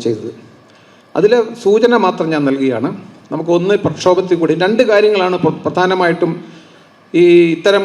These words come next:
വിഷയങ്ങൾക്ക് സൊല്യൂഷൻ നമുക്ക് കിട്ടേണ്ടത്. ഒന്ന് പ്രക്ഷോഭം. എന്തുകൊണ്ടെന്നാൽ അധികാരികളെ കണ്ണു തുറപ്പിക്കാനും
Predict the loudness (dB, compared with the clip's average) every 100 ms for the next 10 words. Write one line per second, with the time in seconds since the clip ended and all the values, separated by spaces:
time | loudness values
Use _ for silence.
0 | -2 -2 0 -2 -2 -2 0 0 0 -2
1 | -2 -2 -4 -8 -8 -6 -6 -8 -10 -14
2 | -4 -2 0 -2 -4 0 2 2 0 -8
3 | 2 2 2 -2 -2 -4 -6 -4 -2 0
4 | -2 -4 -2 0 -2 -4 -2 0 0